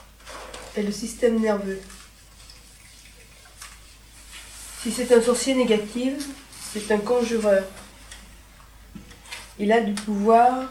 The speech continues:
de mettre, il a le pouvoir de mettre la maladie parmi les gens. La maladie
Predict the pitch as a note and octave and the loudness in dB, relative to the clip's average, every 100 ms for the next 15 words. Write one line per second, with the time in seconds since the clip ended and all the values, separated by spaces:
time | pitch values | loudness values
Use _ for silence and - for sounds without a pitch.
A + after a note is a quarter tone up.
0 | - - - - - - - - G#3+ A3 | -14 -20 -20 -14 -12 -12 -14 -4 0 2
1 | A3+ - - - - - G#3 B3 A3+ - | 0 -2 -14 -16 -14 -4 2 4 4 0
2 | A#3 G#3 A3+ A#3 B3 A#3+ G3+ G3+ A3 A3+ | -4 2 4 6 4 0 -2 0 0 -2
3 | - - - - - - - G3+ G#3 G#3+ | -8 -18 -20 -20 -20 -18 -2 2 4 4
4 | G#3+ A3+ A#3+ G#3+ G3+ G#3 G3+ G3 G3 G3 | 2 -2 -4 -4 -2 0 -2 -2 -6 -10
5 | - - - - - - - - - - | -18 -20 -20 -20 -20 -20 -20 -20 -20 -20
6 | - - - - - - - - - - | -20 -20 -20 -20 -20 -20 -20 -20 -20 -20
7 | - - - - - - F#3+ G#3 A3+ A3+ | -20 -20 -20 -20 -20 -8 -2 2 4 4
8 | F#3+ B3 C#4 C#4+ | 0 0 0 0